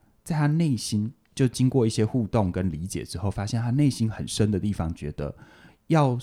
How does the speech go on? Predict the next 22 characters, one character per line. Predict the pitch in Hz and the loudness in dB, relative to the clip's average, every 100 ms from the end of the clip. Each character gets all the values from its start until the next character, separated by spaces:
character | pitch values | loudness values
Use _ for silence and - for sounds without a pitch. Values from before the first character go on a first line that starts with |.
| - - | -8 -2
能 | 92 101 | 2 2
够 | 143 123 | 2 0
提 | - 90 | -2 0
供 | 104 104 | 0 0
给 | 76 | -4
自 | - 101 | -6 -8
己 | - - - | -8 -10 -4
无 | 92 | -4
条 | - 90 82 | -2 -4 -4
件 | - 110 | -2 0
的 | 80 | -2
支 | - - 127 | -4 -4 -2
持 | - - 69 | -2 -6 -8
和 | - 98 - | -6 -6 -4
包 | 107 113 | 0 2
容 | 95 78 110 _ _ _ | 0 -4 -10 _ _ _
才 | - 76 | -10 -8
是 | - | -4
有 | 82 | -6
归 | - 76 | -4 -6
属 | - 67 | -6 -10
感。 | - | -14